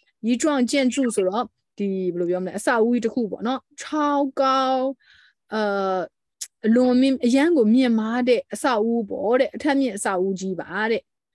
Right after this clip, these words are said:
好的，那我们来看一下中国尊这个建筑。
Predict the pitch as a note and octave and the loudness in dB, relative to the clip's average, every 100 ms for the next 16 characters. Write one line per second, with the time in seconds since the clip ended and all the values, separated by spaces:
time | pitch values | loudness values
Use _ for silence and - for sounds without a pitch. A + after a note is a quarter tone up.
0 | _ - E3+ F#3+ G#3+ A3+ A#3 A#3+ G#3 G3+ | _ -12 -6 -4 -2 -2 -2 -2 -2 -2
1 | G#3 A3+ C4+ A3+ B3 A3+ C4 C#4 B3 F#3+ | -4 -2 -2 -2 -2 -2 0 -2 0 0
2 | G3 C#4 C4+ C4+ C#4 C#4 C4 G#3+ G3 B3+ | 0 -2 0 0 0 0 0 -2 -2 -2
3 | A#3 C4 | -4 -2